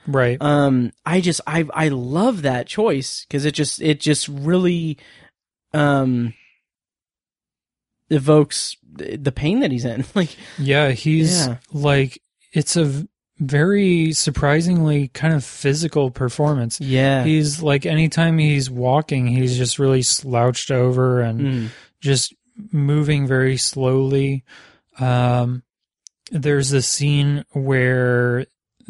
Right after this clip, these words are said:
Speaker 1: he requests a song from the piano player.
Speaker 2: Oh, that scene is
Speaker 1: And
Speaker 2: so
Speaker 1: he,
Speaker 2: great.
Speaker 1: he starts singing along, and it, like, he, you can barely tell that he's moving his lips.
Speaker 2: Mm-hmm.
Speaker 1: Like, at first, I, I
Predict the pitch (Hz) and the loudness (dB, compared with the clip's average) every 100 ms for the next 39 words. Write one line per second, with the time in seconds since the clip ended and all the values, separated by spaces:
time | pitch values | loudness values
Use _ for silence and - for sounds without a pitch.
0 | - - - 147 139 131 127 - 135 - | -14 -14 -6 -2 0 2 2 2 0 0
1 | 139 135 127 131 131 127 - 131 120 113 | -2 0 2 0 -2 -6 -4 0 0 -2
2 | 135 131 135 139 139 156 156 165 170 - | 0 2 2 2 0 0 2 2 0 -4
3 | 139 127 - 139 131 131 135 135 131 127 | -8 -8 -8 -4 -2 2 4 2 0 -2
4 | 139 139 135 135 135 147 _ _ _ _ | -2 0 0 0 -2 -6 _ _ _ _
5 | _ _ - 160 151 - 160 151 160 147 | _ _ -6 -2 -2 0 -2 0 0 0
6 | 147 127 120 135 143 123 120 127 131 123 | 2 0 2 2 2 2 0 -2 0 0
7 | - 139 139 - 165 135 135 123 113 120 | -2 -4 -4 -4 -4 -2 -2 -2 2 2
8 | 131 139 135 120 131 135 135 123 117 110 | 4 2 0 0 2 2 2 2 0 -2
9 | - _ 156 120 127 139 123 120 113 131 | -10 _ -6 0 2 2 0 -2 -2 -2
10 | 147 - 139 139 139 117 - _ - 131 | -2 -2 -2 2 2 0 -6 _ -2 2
11 | 135 117 143 147 - 131 127 131 120 131 | 2 2 0 0 2 2 2 0 0 0